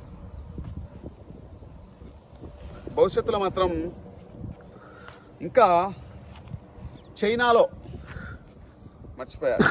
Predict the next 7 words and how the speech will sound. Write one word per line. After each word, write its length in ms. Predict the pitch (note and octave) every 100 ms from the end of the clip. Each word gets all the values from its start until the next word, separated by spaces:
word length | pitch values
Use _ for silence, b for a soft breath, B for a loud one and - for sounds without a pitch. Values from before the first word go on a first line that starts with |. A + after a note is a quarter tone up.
| -
చైనాలో 320 | G3+ A#3 A3
గినక, 580 | G3 F3+ G3 G3 D#3 E3+ F#3+ - - - - - - - G3+
చైనాలో 280 | A#3 A#3+ A#3+
పంట 320 | G3+ G3+ B3
ఏ 240 | G#3 G#3
విధంగా 320 | A#3 A3+ A3
ఉందో 500 | G#3 G3+ G#3+ F#3+ E3+